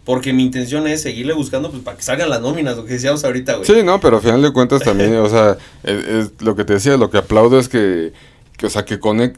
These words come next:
Speaker 2: que has creado todas esas conexiones porque tienes una vibra que, pues, que se,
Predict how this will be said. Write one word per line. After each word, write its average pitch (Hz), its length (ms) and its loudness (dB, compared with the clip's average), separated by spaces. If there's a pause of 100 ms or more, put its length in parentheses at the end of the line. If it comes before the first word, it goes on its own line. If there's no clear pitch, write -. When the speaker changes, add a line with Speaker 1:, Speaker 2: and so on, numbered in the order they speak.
Speaker 2:
que 113 160 2
has 143 160 2
creado 127 400 2
todas 117 260 2
esas 127 180 -2
conexiones 101 640 -4
porque 92 340 -2
tienes 104 480 -2
una 95 220 -4
vibra 90 340 -2
que, 69 360 -8 (140)
pues, 85 120 -14
que 95 100 -8
se, 87 140 -8